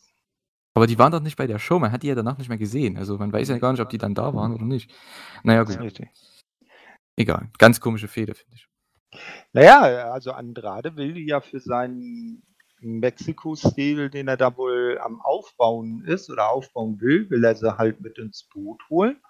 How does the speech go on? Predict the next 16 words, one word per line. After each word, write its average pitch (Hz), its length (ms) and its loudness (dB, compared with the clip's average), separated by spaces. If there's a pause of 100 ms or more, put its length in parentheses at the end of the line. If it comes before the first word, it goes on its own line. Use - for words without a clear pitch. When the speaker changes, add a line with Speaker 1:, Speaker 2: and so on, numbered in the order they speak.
(520)
Speaker 2:
Ne? 185 340 2
Äh, 127 440 2
und 117 340 -14
Chavo 117 340 -4
sagt 131 280 -4
ja 143 60 -2
auch - 180 -8
immer, 120 120 -10
„Ja, 135 720 0
ne, 120 440 -14
es - 140 -18
ist 135 160 -8
doch 139 220 -4
besser, 127 640 4
bei 110 240 -8
Andrade 107 580 -4